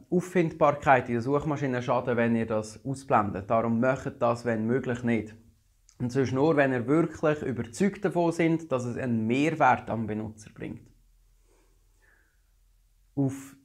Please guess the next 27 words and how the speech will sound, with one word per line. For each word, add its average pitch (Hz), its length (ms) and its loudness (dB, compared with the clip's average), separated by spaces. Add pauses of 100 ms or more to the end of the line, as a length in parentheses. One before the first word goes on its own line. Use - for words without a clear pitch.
(100)
dieser 202 240 6
Seite 196 580 2
können 151 200 4
wir 143 80 4
auch 143 60 4
noch 135 160 -2
die 135 80 -2
Reihenfolge 170 760 2
von 151 220 -6
diesen 143 220 2
Inhalten, 160 960 2
also 117 140 -4
von 120 100 -10
diesen 113 300 0
Elementen 113 580 2
anpassen. 160 760 2 (1000)
Auch 135 160 2
das 165 220 8
ist 156 100 0
meistens 139 480 4
nicht 190 240 4
nötig, 185 420 2
aber 143 160 2
wenn 147 140 4
ihr 147 120 0
jetzt 143 180 -4
findet, 156 640 0